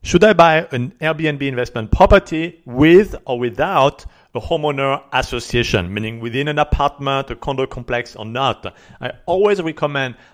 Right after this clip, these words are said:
that your first choice should be with the homeowner association. And that may sound counterintuitive because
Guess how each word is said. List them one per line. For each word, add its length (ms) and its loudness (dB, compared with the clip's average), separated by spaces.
that 440 0
your 80 -2
first 400 -4
choice 240 -2
should 380 -8
be 240 -2
with 440 -2
the 100 -2
homeowner 480 -8
association. 640 -12
And 240 -4
that 180 -4
may 140 2
sound 260 -4
counterintuitive 800 -4
because 360 -4